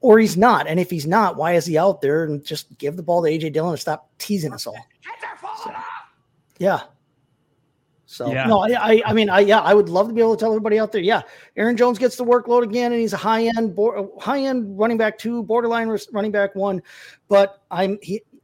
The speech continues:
Speaker 1: he's nothing more than a, you hope he gets enough to maybe be a high-end or a low-end running back two right now.
Speaker 2: He needs some full practices,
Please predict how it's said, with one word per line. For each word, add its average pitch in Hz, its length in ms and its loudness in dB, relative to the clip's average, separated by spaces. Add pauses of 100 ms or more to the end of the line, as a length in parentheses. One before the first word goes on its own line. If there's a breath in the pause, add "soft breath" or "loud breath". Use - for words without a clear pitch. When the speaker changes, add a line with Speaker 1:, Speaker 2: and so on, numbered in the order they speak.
(140)
Speaker 1:
he's 190 320 -8
nothing 202 320 -2
more 196 160 0
than 190 140 -2
a, 165 260 -6
you 165 220 -8
hope 170 420 -4 (140)
he - 160 -12
gets 202 320 0
enough 160 500 -8
to 151 100 -6
maybe 165 600 -8 (420 soft breath)
be 175 340 -6
a 156 140 -4
high-end 160 420 -4
or 170 120 -2
a 147 80 2
low-end 156 680 -2
running 156 220 -8
back 139 240 -6
two 120 180 -12
right 117 180 -18
now. - 140 -20 (500)
Speaker 2:
He 160 200 -2
needs 170 540 -6 (220)
some 143 260 -4
full 143 340 -4
practices, - 840 -10